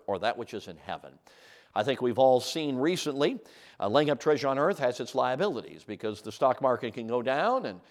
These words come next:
and things can lose their value and your government can spend two trillion dollars and, and have no money to pay it off. And so all you millennials are gonna have to pay that debt, by the way. And, uh, so get excited about that,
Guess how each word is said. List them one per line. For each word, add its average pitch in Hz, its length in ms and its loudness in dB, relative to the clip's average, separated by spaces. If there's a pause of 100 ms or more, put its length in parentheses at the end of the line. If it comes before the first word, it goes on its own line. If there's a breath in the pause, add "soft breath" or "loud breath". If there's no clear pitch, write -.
(320 soft breath)
and 92 200 -6
things 131 240 -2
can 131 120 -4
lose 131 180 0
their 131 100 2
value 202 540 6
and 98 140 -6
your 95 100 -8
government 127 420 2
can 135 140 -8
spend 143 300 -4
two 151 100 0
trillion 151 380 0
dollars 214 640 6
and, 110 140 -4 (280 loud breath)
and 117 280 -2
have 123 180 2
no 151 100 2
money 151 220 2
to 135 80 2
pay 160 180 4
it 156 80 6
off. 226 380 6
And 98 100 -10
so 120 200 -2
all 127 280 6
you 135 100 0
millennials 139 440 0
are - 20 -8
gonna 110 140 -4
have 98 60 -8
to 107 60 -8
pay 113 140 -2
that 98 200 -4
debt, 110 140 0
by 92 140 -6
the 82 80 -10
way. 92 200 -8 (280 loud breath)
And, 151 380 6
uh, 131 240 8
so - 200 -2
get 127 140 4
excited 202 360 6
about 139 240 4
that, 143 440 2